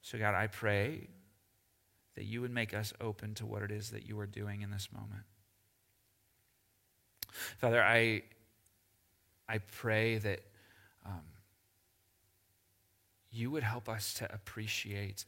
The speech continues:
and reflect on the enormous accomplishments that took place because Jesus died for our sakes.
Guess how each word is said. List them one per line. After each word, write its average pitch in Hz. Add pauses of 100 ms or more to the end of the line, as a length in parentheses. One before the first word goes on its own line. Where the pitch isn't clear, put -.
(100)
and 101
reflect 98
on 95 (1500)
the 113 (760)
enormous 131 (180)
accomplishments 101 (340)
that -
took -
place 95
because 95
Jesus 92
died 92
for 71
our 92
sakes. -